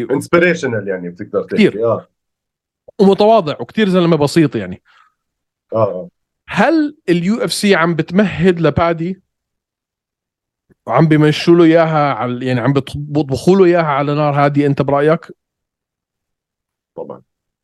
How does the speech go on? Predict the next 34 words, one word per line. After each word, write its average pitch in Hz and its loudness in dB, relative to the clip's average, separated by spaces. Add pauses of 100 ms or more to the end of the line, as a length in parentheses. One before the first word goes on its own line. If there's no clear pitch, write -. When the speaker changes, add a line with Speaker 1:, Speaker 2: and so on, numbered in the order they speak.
(200)
Speaker 2:
صح؟ 180 0
Speaker 1:
طبعا. 87 -10 (200)
ما 135 2
في 135 -2
عندهم، 110 -6
يعني 92 -14 (880)
أظن 143 0
ما 156 2
في 151 -4
هلأ 131 -2
سوبر 143 -6
ستار 127 0
كبير 127 -4 (360)
باليو 110 0
اف - -8
سي 107 -6 (340)
يقدروا 117 0
يبيعوه 110 0
زي 101 -4
بادي. 95 -10 (140)
ما 123 4
عندهم 117 -2
ناس 107 -2
زي 104 -6
كونر، 95 -4
ما 113 -2
عندهم، 101 -6
يعني 92 -4
ماس 120 0
فيدال 110 0
ببين 104 -4
مرة 101 -4
بالسنة 95 -6
سنتين. 90 -6